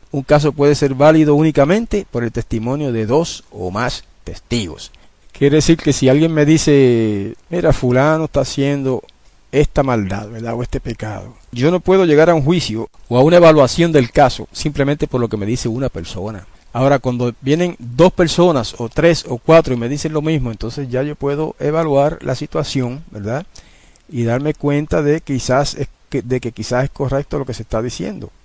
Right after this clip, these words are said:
En ese caso, eh, tampoco debo yo entonces pasar para adelante el rumor o lo que se dice, ¿eh? Ya, eso sería la Shon Hara, ¿eh? Si alguien viene y me dice algo malo contra un hermano y yo lo sigo pasando y se lo digo al otro y al otro, eso es la Shon Hara.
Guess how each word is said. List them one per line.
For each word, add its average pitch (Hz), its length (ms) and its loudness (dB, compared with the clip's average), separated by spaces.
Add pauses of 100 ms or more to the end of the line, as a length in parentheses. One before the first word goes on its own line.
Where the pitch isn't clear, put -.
(200)
En 87 120 -20
ese 101 220 -8
caso, - 380 -6 (180)
eh, 101 300 -6
tampoco 147 720 0
debo 143 400 2
yo 147 160 4
entonces 156 360 0
pasar 143 300 2
para 143 220 2
adelante 151 460 2 (180)
el 123 160 0
rumor 127 420 0 (580)
o 113 140 -8
lo 120 100 -4
que 107 120 -8
se 117 100 -4
dice, 120 380 2
¿eh? 165 180 -2 (140)
Ya, 104 140 -10
eso 175 260 0
sería 160 260 2
la 127 120 2
Shon 120 260 -6
Hara, 90 180 -8 (320)
¿eh? 131 260 2
Si - 140 4
alguien 180 240 4
viene 196 180 4
y 185 40 -2
me 160 100 0
dice 160 260 2
algo 165 220 2
malo 170 240 2
contra 127 300 -6
un 147 80 -4
hermano 147 440 -4 (300)
y 120 140 -4
yo 139 100 2
lo 156 80 0
sigo 160 240 -2
pasando 147 420 -2
y 123 40 -2
se 113 80 -6
lo 107 100 -6
digo 135 220 0
al 135 80 2
otro 151 220 2
y 147 40 4
al 147 80 4
otro, 139 420 2
eso 170 460 -2
es 151 120 0
la 113 140 -4
Shon 131 240 -6
Hara. 95 320 -8